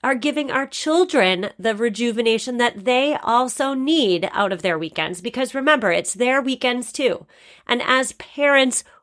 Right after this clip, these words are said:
we know what they need and deserve. They may not. They may not have the maturity to know what they need out of their weekends, but we do. So we need to be asking ourselves, is running around from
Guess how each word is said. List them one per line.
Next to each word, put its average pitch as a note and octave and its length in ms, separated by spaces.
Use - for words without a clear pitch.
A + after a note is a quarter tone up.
we C4 400
know A#3 560
what A3+ 220
they G#3 160
need F#3+ 320
and F#3 220
deserve. D#3 640
They D4+ 440
may C#4+ 220
not. C4+ 580
They B3+ 200
may C#4+ 200
not C4 320
have C4 300
the D#4 100
maturity A3 800
to B3+ 100
know G#3+ 260
what F#3 260
they G#3+ 380
need D#3 460
out F3 160
of E3+ 100
their D#3+ 160
weekends, E3+ 520
but G3+ 160
we A#3 200
do. A3+ 460
So A3 120
we A3+ 100
need C4+ 220
to - 80
be D4+ 120
asking C#4+ 480
ourselves, F3+ 680
is C#4+ 260
running D4 340
around C4+ 400
from A#3 400